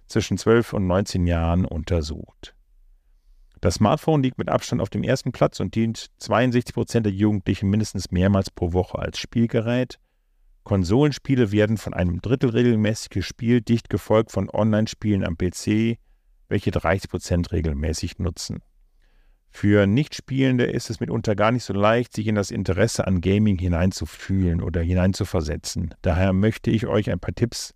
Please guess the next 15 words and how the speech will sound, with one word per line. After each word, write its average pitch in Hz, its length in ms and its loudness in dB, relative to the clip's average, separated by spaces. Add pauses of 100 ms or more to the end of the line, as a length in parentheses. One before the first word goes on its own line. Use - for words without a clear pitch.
(340)
für - 180 -4
einen 208 140 2
konfliktfreieren 113 960 0
Umgang 101 360 2
hier 92 300 0
an 95 120 0
die 85 100 -4
Hand 90 280 -4
geben. 82 360 -10 (1400)
Ich 104 160 -4
möchte 135 260 4
kurz 131 220 2
darauf 98 240 0
aufmerksam 80 560 -2
machen, 95 400 -2